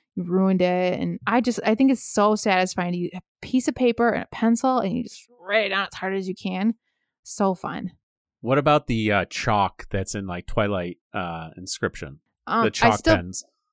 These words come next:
Speaker 1: I prefer pencil and paper would be my,
Speaker 2: Yeah.
Speaker 1: my preference. But in that game, it makes sense.
Speaker 2: I would agree with you on that. I think I would much rather use pen and paper or pencil and paper. I'd much rather use that.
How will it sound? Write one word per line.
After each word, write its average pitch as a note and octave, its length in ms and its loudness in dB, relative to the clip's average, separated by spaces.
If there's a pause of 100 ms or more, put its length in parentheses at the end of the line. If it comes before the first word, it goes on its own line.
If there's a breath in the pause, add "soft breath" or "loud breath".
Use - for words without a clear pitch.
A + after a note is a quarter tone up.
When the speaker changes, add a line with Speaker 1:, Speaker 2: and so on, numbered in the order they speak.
(120)
Speaker 1:
I B3 80 4
prefer A3 600 2 (200)
pencil - 400 -4
and E3+ 100 -6
paper - 340 -6
would F3+ 100 -4
be F3 100 -2
my, B2+ 160 -6
Speaker 2:
Yeah. D#3 300 -6
Speaker 1:
my F#3 100 -8
preference. - 640 -10
But G3+ 280 0
in G#3 180 0
that F#3+ 180 0
game, F#3 260 -2
it F3+ 100 -4
makes F#3 240 -8
sense. F3 420 -10 (240)
Speaker 2:
I B2+ 100 0
would D3+ 120 6
agree A2+ 200 2
with G2+ 160 -2
you G2 80 2
on F#2 120 -2
that. F2+ 200 -4
I G2+ 100 2
think A2 220 -2
I G#2 80 0
would G2+ 100 -4
much G2 240 -6
rather F#2 240 -2
use F2+ 500 -8 (200)
pen G2 220 -2
and F#2 120 -10
paper F#2+ 300 -2
or F2 60 -4
pencil G#2+ 400 -4
and A2 100 -10
paper. A#2+ 440 -2 (280)
I'd F#2 160 -6
much F#2+ 220 -8
rather F2+ 200 -4
use E2+ 240 -12
that. D2+ 240 -12